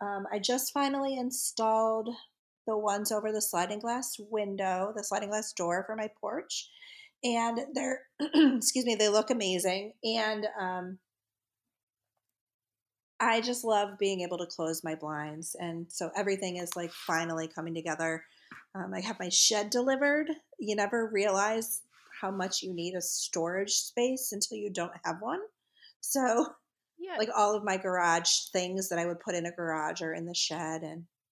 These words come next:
Speaker 1: so
Speaker 2: Ho-
Speaker 1: it's good. It's coming along.
Speaker 2: Do you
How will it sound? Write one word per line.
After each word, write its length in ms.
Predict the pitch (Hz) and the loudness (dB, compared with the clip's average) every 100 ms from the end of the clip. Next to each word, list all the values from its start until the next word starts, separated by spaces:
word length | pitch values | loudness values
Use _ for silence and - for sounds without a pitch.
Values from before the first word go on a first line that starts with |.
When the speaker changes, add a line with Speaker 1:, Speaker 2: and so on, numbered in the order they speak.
| - | -8
Speaker 1:
so 380 | - 147 - - _ _ _ _ _ _ _ - | -6 -6 -12 -18 _ _ _ _ _ _ _ -10
Speaker 2:
Ho- 80 | - | -6
Speaker 1:
it's 180 | - - | -4 -2
good. 240 | 247 196 | 0 0
It's 120 | 202 | -4
coming 260 | - 277 277 | -2 0 0
along. 360 | 254 170 190 - 214 - | 0 0 -4 -14 -16 -8
Speaker 2:
Do 120 | 254 | -2
you 680 | 254 247 269 269 262 247 | 0 2 2 2 2 0